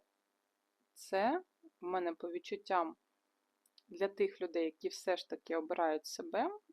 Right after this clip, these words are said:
які рухаються в умовно, скажімо так, правильному напрямку, тому що все ж таки правильний напрямок — це таке достатньо категоричне слово,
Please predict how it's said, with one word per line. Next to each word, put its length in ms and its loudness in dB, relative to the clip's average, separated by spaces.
які 580 -4
рухаються 840 -6
в 160 -4
умовно, 500 4
скажімо 440 -6
так, 160 -10
правильному 520 0
напрямку, 480 -6
тому 180 -6
що 120 -14
все 160 -4
ж 80 -8
таки 200 -4
правильний 440 -2
напрямок — 500 -4
це 120 -4
таке 220 -6
достатньо 540 -2
категоричне 640 -2
слово, 340 -6